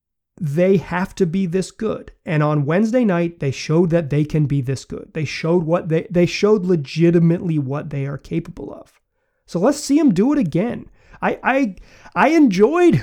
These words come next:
Wednesday evening. I thought they played well and played smart and played hard. Um, and, and they didn't need Damian Lillard heroics to bail them out. You know, C J was really good in this game. Norm was really good in this game. Nurk, like I mentioned, was really good in this game.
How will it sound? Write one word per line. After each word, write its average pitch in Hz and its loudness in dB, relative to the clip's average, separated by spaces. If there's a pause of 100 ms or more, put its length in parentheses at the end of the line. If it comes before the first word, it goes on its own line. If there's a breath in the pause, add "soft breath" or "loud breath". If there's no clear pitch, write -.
Wednesday 170 4
evening. 147 -2
I 160 -6
thought 208 -6
they 190 2
played 165 -2
well 214 4
and 175 0
played 143 -4
smart 208 -2
and 143 -2
played 143 -2
hard. 208 -2 (300 loud breath)
Um, 131 -6
and, 170 -4
and 156 0
they 151 0
didn't 175 2
need 180 -2
Damian 175 2
Lillard 170 2
heroics 156 -2
to 147 -4
bail 151 -2
them 147 -2
out. 143 -2
You 131 -4
know, 127 -6
C - -6
J 165 -2
was 160 0
really 143 -2
good 139 -2
in 143 -2
this 139 -4
game. 139 -2
Norm 143 0
was 139 -4
really 139 -2
good 135 -2
in 135 -2
this 135 -6
game. 131 -2
Nurk, 143 -4
like 127 -10
I - -6
mentioned, 127 -4
was 131 -6
really 131 -4
good 135 -2
in 135 -2
this 135 -6
game. 135 -8